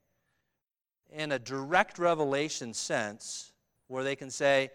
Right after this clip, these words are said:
"Thus says the Lord," and they're speaking for the Lord, they find themselves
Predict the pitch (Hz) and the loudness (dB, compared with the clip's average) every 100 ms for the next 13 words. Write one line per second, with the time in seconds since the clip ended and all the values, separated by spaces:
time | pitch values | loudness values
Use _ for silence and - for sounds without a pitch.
0 | _ - 123 151 - - 135 127 120 120 | _ -8 2 2 0 -4 -4 -4 -2 -2
1 | 113 110 - 139 131 - 120 113 120 110 | -4 -10 -12 -14 -14 -12 -8 -4 -4 -6
2 | _ _ 160 190 220 247 - 139 123 135 | _ _ -2 0 0 0 0 4 6 4